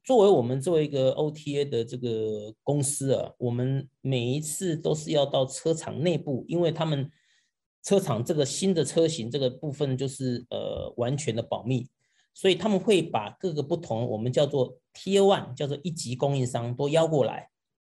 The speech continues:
哦，他可能是博世，可能是大众，可能是电装，哦，这种所谓的一级供应商。那我们是软体的一级供应商，一起来合作，把我们软体呢装载或是整合在他们的这个硬体里面，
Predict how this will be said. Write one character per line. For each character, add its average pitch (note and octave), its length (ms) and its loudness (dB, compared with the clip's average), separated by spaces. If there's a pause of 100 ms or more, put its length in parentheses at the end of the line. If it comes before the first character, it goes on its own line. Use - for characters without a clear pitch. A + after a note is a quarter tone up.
(220)
哦， A2+ 200 -4
他 E3 120 0
可 E3 140 -6
能 A2+ 160 -2
是 - 180 -4
博 B2+ 280 -2
世， - 420 -2
可 - 100 -12
能 A2+ 160 -6
是 C#3 160 -8
大 C3+ 300 -4
众， A#2 320 -2
可 - 100 -10
能 G#2+ 160 -6
是 B2+ 200 -8
电 B2 260 0
装， C3 340 0 (100)
哦， A#2 100 -6
这 C3+ 100 -4
种 A2 160 -6
所 G#2+ 160 -6
谓 B2+ 60 0
的 B2 80 -4
一 D3 100 -8
级 A#2+ 180 -8
供 B2 200 0
应 A#2+ 80 -2
商。 G#2+ 280 -8 (280)
那 F3+ 120 0
我 C3+ 140 0
们 B2 160 0
是 C#3+ 220 -2
软 B2+ 280 0
体 B2 160 -4
的 G#2 80 -2
一 A2 120 -2
级 A#2+ 160 -8
供 A2+ 200 -4
应 G#2+ 80 -6
商， G#2+ 240 -10 (200)
一 G#3 80 -2
起 - 220 -4
来 G#2+ 140 0
合 A2 220 -4
作， B2 300 -2 (200)
把 C#3+ 100 2
我 D#3 40 4
们 B2+ 140 2
软 A#2 180 -2
体 A2 160 -10
呢 G#2 240 -8 (460)
装 E3 240 4
载 G#2+ 240 0 (180)
或 D3+ 100 2
是 B2+ 240 -2
整 A2 240 -4
合 A2+ 160 -4
在 B2 140 0
他 B2+ 160 -4
们 A#2+ 160 -2
的 G#2 100 -6
这 A2+ 120 -6
个 A2 100 -4
硬 C3 180 -2
体 F#2+ 200 -10
里 F2 140 -16
面， G2+ 220 -10